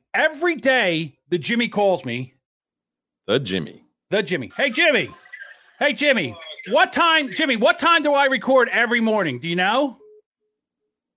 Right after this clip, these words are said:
Speaker 1: Thank you.
Speaker 2: Oh, he hit the F U button on, on that.
Speaker 1: <laughs> Every day I call.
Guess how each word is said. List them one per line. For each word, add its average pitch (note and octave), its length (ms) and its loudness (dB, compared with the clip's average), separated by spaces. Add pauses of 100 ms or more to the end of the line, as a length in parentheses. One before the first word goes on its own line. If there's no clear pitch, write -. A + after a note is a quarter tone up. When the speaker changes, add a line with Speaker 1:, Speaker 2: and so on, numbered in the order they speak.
(160)
Speaker 1:
Thank D#3+ 300 -4
you. G2 140 -16
Speaker 2:
Oh, F3 520 2 (1080)
he E3+ 240 -4
hit A#2+ 180 -2
the G2 140 -2
F C#3+ 140 -4
U C#3+ 100 -2
button F2 340 -2
on, D2+ 260 -8
on D#2+ 220 -12
that. D2 260 -8 (320)
Speaker 1:
<laughs> - 1160 -10
Every F#4 220 -2
day F4 260 2
I C4 100 0
call. B3+ 480 2